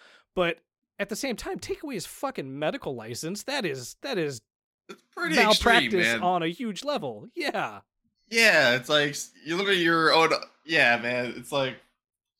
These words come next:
Speaker 2: if it was, like, a cool
Speaker 1: <laughs>
Speaker 2: picture, that'd be kinda cool.
Speaker 1: Oh.
Speaker 2: But it's fucking initials or something. Like, you would, you would probably do a cool picture.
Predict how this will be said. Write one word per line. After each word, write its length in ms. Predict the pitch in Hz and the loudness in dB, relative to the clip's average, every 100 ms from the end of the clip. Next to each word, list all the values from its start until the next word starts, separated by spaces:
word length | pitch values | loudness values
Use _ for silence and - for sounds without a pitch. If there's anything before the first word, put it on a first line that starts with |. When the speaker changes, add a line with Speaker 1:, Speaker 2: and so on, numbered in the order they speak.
| _ _ _ _ _ | _ _ _ _ _
Speaker 2:
if 160 | 262 - | -6 -4
it 100 | 415 | 0
was, 180 | 415 339 | 0 2
like, 140 | - | 2
a 40 | 226 | 0
cool 280 | - 269 220 | -2 0 2
Speaker 1:
<laughs> 60 | - | 2
Speaker 2:
picture, 520 | 220 - 135 110 107 - _ _ _ _ _ _ _ _ _ _ _ _ _ _ _ _ | 2 2 4 2 0 -6 _ _ _ _ _ _ _ _ _ _ _ _ _ _ _ _
that'd 200 | 110 101 | -2 -2
be 80 | 349 | -4
kinda 280 | - - - - | -6 -6 -6 -14
cool. 220 | - 131 - _ 104 | -16 -16 -20 _ -14
Speaker 1:
Oh. 1040 | 110 139 185 170 151 135 131 123 117 107 131 | -6 -4 -2 0 -2 -4 -4 -6 -8 -12 -8
Speaker 2:
But 140 | 151 | -4
it's 100 | 147 | -2
fucking 580 | - 208 208 175 135 123 - 120 143 | 2 2 2 0 0 -6 -10 -4 4
initials 500 | 170 190 233 240 220 | 6 6 4 2 0
or 40 | |
something. 280 | 220 202 175 | -2 0 0
Like, 60 | 170 | 0
you 200 | 226 330 | -2 -2
would, 180 | 262 175 | -2 -4
you 160 | 185 | -6
would 100 | 381 | -2
probably 200 | 302 226 | 2 2
do 120 | 180 | 2
a 60 | 131 | -2
cool 200 | - 131 | -4 -10
picture. 380 | - 131 113 | -10 -14 -18